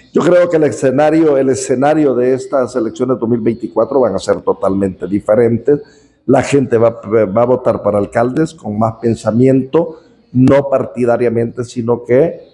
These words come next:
van a votar por la, el desempeño, por la persona, por la imagen misma que la persona ha ganado a través del servicio. En este caso, este servidor, con quince años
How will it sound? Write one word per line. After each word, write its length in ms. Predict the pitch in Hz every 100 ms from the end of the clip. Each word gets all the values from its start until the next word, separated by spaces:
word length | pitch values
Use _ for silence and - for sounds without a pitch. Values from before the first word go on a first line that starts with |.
| _
van 220 | - 117 120
a 40 |
votar 300 | 107 107 117 113 -
por 460 | - 175 202 196 -
la, 560 | 123 113 110 107 104 104
el 140 | 110
desempeño, 640 | 113 117 98 - 135 156 147
por 180 | 123
la 160 | 110 104
persona, 640 | 104 104 - 147 160 175 - - _ -
por 160 | 143
la 140 | 135 127
imagen 560 | 123 139 170 160 139
misma 400 | 180 196 143 110
que 80 | 110
la 140 | 104
persona 440 | - 110 120 120 117
ha 60 |
ganado 560 | 113 117 117 131 165 160
a 140 | 120
través 320 | 117 107 117 107
del 140 | 101
servicio. 680 | - 101 104 120 - 156 - _ _
En 200 | - 107
este 200 | 117 113
caso, 400 | 104 117 113 123
este 200 | 117 120
servidor, 600 | 110 110 120 113 123 135 -
con 200 | 110 98
quince 400 | 131 120 120 107
años 800 | 110 117 120 107 - - _